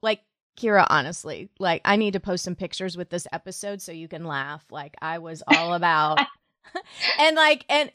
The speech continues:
and listen, it wa-, there's nothing wrong with that. It just was not my truth. But I was, I was so heavily into that. Like, I need to sacrifice my hopes and dreams b-, because I'm a mom now. And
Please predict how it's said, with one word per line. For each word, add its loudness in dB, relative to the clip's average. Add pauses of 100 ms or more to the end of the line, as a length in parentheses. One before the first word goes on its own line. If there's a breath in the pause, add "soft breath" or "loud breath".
and 6
listen, 4
it 4
wa-, 8
there's 4
nothing 8
wrong 8
with -2
that. 8
It 4
just -4
was 2
not 8
my 6
truth. -2 (440 soft breath)
But 6
I 6
was, 2 (160)
I 8
was 2
so 6
heavily 0
into 2
that. 0 (140)
Like, 4
I 8
need -2
to -2
sacrifice 2
my 2
hopes -4
and -8
dreams -6 (640)
b-, -20 (100)
because 4
I'm 4
a 4
mom 6
now. -8 (240)
And 4